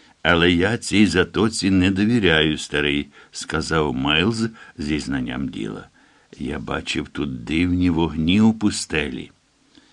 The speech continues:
І все ж таки мені цікаво, як її могли переходити ізраїльтяни, утікаючи з полону єгипетського", — сказав Раскатов. "Якщо тут така глибина,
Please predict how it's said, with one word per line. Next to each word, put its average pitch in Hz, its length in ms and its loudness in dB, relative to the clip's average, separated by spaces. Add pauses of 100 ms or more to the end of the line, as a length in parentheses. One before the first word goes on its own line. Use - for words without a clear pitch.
(640)
І 113 160 4
все 117 380 2
ж - 200 -10
таки 58 540 -6
мені 78 300 -2
цікаво, 87 720 -2 (580)
як 98 560 4
її 98 260 6
могли 101 560 4 (400)
переходити 107 800 4
ізраїльтяни, 101 1200 2 (420)
утікаючи 80 760 0
з 76 120 -4
полону 87 500 0
єгипетського", — - 800 -6 (280)
сказав 65 540 -8
Раскатов. - 720 -12 (520)
"Якщо 90 560 -2
тут 90 300 -6
така 76 340 -4
глибина, 85 680 -2